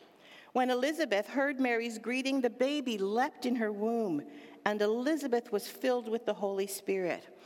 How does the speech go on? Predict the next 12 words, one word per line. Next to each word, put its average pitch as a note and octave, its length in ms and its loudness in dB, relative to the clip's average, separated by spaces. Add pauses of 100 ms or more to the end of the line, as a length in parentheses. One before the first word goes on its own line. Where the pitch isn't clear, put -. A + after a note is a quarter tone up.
(320)
And A3 140 2
in G#3+ 120 2
a G#3+ 80 4
loud A#3+ 400 0
voice G#3 440 0
she G3+ 240 -2
exclaimed, F3 880 -4 (520)
"Blessed C#4+ 720 2
are F#3+ 180 0
you B3 560 -2
among G#3+ 440 -2
women, G#3 560 -2